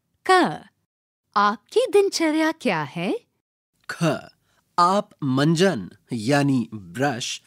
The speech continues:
Speaker 2: कब करते हैं?
Speaker 1: ग, आप कब नहाते हैं?
Speaker 2: आओ करें।
Speaker 1: आप जो काम सुबह करते हैं, उन पर सही का चिन्ह लगाइए।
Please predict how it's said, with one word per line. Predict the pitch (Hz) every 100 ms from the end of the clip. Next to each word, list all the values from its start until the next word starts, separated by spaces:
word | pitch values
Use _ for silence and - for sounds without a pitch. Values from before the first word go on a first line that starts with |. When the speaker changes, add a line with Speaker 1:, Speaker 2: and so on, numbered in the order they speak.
| _ _
Speaker 2:
कब | 233 196
करते | - 113 - 143
हैं? | 98 - _ _ _ _ _ 160 139
Speaker 1:
ग, | 240 339 202 - _ _ _ _ _
आप | 190 196 226 392 _ _
कब | - 381 427
नहाते | 427 392 440 - 427
हैं? | 359 339 202 - _ _ _ _ _
Speaker 2:
आओ | 127 120 85 170 - _ _ -
करें। | 202 135 82 - _ _ _ _ _ -
Speaker 1:
आप | 269 480 539 233
जो | 294
काम | - 214 202 247
सुबह | 254 - 247 320 392
करते | - 165 - 175
हैं, | 147 185 392 _ _ _ -
उन | 403 494 -
पर | 359 381
सही | - - 175 190
का | 160 262
चिन्ह | 349 - 494 339 220
लगाइए। | 185 180 160 143 147 -